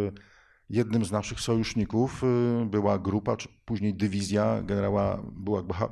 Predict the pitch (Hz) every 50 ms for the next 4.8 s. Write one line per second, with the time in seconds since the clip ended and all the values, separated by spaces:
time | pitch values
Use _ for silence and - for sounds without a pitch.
0 | 92 90 107 107 107 92 107 110 98 98 92 - - - - - - _ _ _
1 | _ _ - - - 95 95 92 92 95 - - 92 98 98 101 92 98 95 90
2 | - - - 98 - - - - 101 - - 101 - - 107 87 98 95 92 92
3 | 90 85 80 - - - - - - _ _ - - - - - - - _ -
4 | 107 123 131 127 - - - - - 147 131 120 117 131 147 147